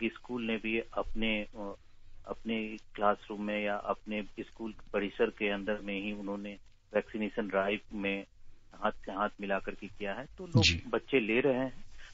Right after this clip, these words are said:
Speaker 1: और ये बहुत ही सकारात्मक पहल है, क्योंकि जो तीसरे वेव में हमने देखा कि, अ, बगैर किसी खास परेशानी किए हमारे देश से गुजर गया,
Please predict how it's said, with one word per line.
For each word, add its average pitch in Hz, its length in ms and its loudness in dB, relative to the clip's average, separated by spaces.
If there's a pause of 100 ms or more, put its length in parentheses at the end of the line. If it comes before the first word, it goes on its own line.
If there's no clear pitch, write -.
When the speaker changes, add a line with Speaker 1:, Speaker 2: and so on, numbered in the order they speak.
(140)
Speaker 1:
और 131 120 6
ये 151 160 2
बहुत 143 340 2
ही 160 60 -2
सकारात्मक 120 720 6
पहल 113 440 4
है, 139 120 -2 (880)
क्योंकि 151 400 -2 (960)
जो 139 80 4
तीसरे 143 560 4
वेव 143 300 6
में 120 240 4 (140)
हमने 135 280 2
देखा 123 300 4
कि, 131 400 2 (360)
अ, - 20 2
बगैर 113 500 8
किसी 151 340 -2
खास 135 460 6
परेशानी 131 520 6
किए 123 320 2
हमारे 110 380 2
देश 110 240 0 (100)
से 110 100 2
गुजर 101 320 6
गया, 95 240 -2